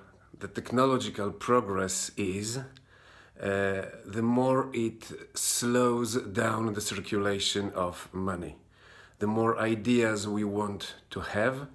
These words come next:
the more patentable ideas we want to have, the more money we need to finance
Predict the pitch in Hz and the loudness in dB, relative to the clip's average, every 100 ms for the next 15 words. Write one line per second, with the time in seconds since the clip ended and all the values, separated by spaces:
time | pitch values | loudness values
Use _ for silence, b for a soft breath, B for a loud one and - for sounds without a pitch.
0 | B B B B B 98 101 101 110 104 | B B B B B -2 0 0 -4 2
1 | 120 117 104 92 98 98 92 101 98 90 | 2 2 0 0 0 0 0 0 -2 -2
2 | 95 95 95 - 95 87 120 123 113 104 | -2 -2 -4 -4 -4 0 0 0 -2 0
3 | 107 104 104 B B B B - 101 107 | 2 2 -4 B B B B -2 2 4
4 | 110 113 - 98 110 120 123 107 107 - | 4 2 0 -2 2 4 4 4 2 -2
5 | - - 107 104 101 98 107 107 101 98 | -8 -4 -2 0 -2 -2 0 0 0 -2
6 | - 98 - 104 101 95 87 87 - | -4 -4 0 2 2 0 -2 -4 -6